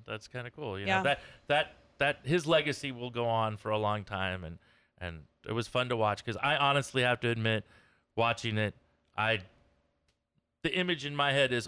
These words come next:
Speaker 1: only the image of him and the hair and Jennifer Connelly.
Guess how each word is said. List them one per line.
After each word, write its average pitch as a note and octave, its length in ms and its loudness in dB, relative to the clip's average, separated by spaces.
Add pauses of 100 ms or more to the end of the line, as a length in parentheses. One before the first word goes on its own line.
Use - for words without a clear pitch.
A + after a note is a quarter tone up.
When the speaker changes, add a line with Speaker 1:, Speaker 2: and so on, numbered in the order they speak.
Speaker 1:
only C#3 300 2
the B2 220 -6
image B2 280 0
of G#2 140 -4
him A2+ 280 -2 (300)
and B2 140 -6
the A#2 100 0
hair G#2 360 0 (440)
and G#2+ 140 -6
Jennifer A2 300 -4
Connelly. G2+ 360 -8